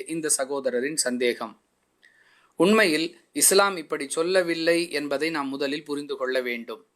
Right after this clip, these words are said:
ஹராம், ஹலால் என்று பணியாற்றக்கூடிய துறைகளை இஸ்லாத்தின் பார்வையில் இரண்டு வகைகளாக பிரித்து புரிந்து கொள்ள வேண்டும். ஒரு வகை,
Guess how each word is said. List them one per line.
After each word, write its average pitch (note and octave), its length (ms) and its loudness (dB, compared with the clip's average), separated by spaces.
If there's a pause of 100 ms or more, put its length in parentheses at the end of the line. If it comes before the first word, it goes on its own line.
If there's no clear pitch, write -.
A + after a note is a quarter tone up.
(800)
ஹராம், F#3+ 460 6
ஹலால் E3+ 440 4
என்று C#3 380 -4 (340)
பணியாற்றக்கூடிய D#3+ 880 0
துறைகளை F3 560 2 (140)
இஸ்லாத்தின் E3+ 560 2
பார்வையில் D3+ 560 0 (100)
இரண்டு F#3+ 480 2
வகைகளாக D3 800 2 (120)
பிரித்து A3 480 0
புரிந்து E3+ 340 2
கொள்ள C#3 220 4
வேண்டும். B2 400 0 (760)
ஒரு F#3+ 240 8
வகை, D3 320 2